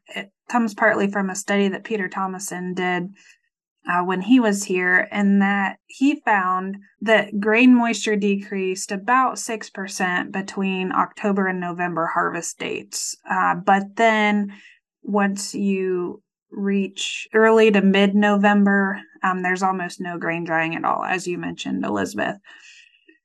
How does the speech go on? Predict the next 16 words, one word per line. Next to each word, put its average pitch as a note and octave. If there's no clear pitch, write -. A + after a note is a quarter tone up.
But G#3
ninety G#3+
percent G#3
of F#3
the F#3
yield G3+
loss C4
associated F#3
with F3+
delayed F3
cor-, -
corn G3+
harvest E3+
occurs F#3+
when F#3
they F3